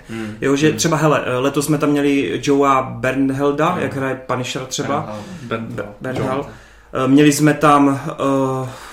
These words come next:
Speaker 2: ještě tam byl kdo si, nějaká hvězda. Do pytle, já jsem to zapomněl. Máme tam třeba Domin-, no, hvězda. Máme tam, eh, Dominika Monagana, který třeba hrál v Shameless nebo v Gothemu,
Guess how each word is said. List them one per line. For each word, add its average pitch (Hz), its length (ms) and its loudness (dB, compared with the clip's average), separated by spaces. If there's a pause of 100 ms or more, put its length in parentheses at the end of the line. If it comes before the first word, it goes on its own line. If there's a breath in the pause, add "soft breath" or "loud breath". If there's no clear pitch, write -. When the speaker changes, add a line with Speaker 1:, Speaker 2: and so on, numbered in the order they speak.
(300 loud breath)
Speaker 2:
ještě 139 180 -4
tam 147 140 0
byl 139 100 2
kdo 135 200 -2
si, - 160 -4
nějaká 127 260 -4
hvězda. 117 560 -6 (320)
Do 120 100 -12
pytle, 117 280 -10
já 120 40 -8
jsem 123 140 -12
to 117 60 -10
zapomněl. 117 480 -10 (380 loud breath)
Máme 139 240 2
tam 147 140 2
třeba 143 280 0
Domin-, 139 320 2
no, 120 140 -2
hvězda. 107 400 -4 (260 loud breath)
Máme 135 180 2
tam, 143 360 4
eh, 131 40 0
Dominika 139 500 4
Monagana, 135 960 4
který 131 240 -2
třeba 135 260 -4
hrál 127 320 2
v - 60 -6
Shameless 131 280 -2
nebo 135 160 -2
v 127 60 -6
Gothemu, 131 500 -2